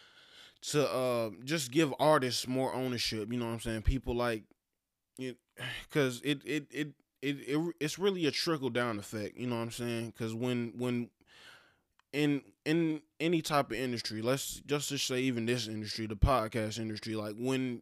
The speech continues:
Joe Budden, for example, like, that's somebody who inspired me to even start this shit. When he makes moves and shit, when the bigger pe-, when the bigger fish make moves and, and, uh, and do the, uh, also Joe Rogan shit,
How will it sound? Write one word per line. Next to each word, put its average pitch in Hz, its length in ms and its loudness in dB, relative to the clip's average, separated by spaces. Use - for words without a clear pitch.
Joe 127 300 2
Budden, 120 360 0
for 117 240 -2
example, 110 640 -4
like, 92 280 -6
that's 123 180 -4
somebody 113 300 -4
who 120 80 -4
inspired 117 480 -4
me 120 140 -2
to 113 140 -4
even 120 180 -2
start 117 320 2
this 117 140 0
shit. 104 320 0
When 117 220 -2
he 165 240 -2
makes 151 320 0
moves 135 400 2
and 120 120 -2
shit, 113 380 0
when 120 200 -2
the 110 80 0
bigger 151 340 0
pe-, 147 160 -8
when 131 180 -4
the 123 80 0
bigger 156 260 0
fish 147 220 -2
make 139 240 0
moves 135 400 0
and, 117 180 -2
and, 120 260 -2
uh, 113 260 0
and 113 380 -6
do 135 180 2
the, 120 240 0
uh, 117 400 -4
also 123 300 0
Joe 120 260 0
Rogan 120 320 2
shit, 113 320 -6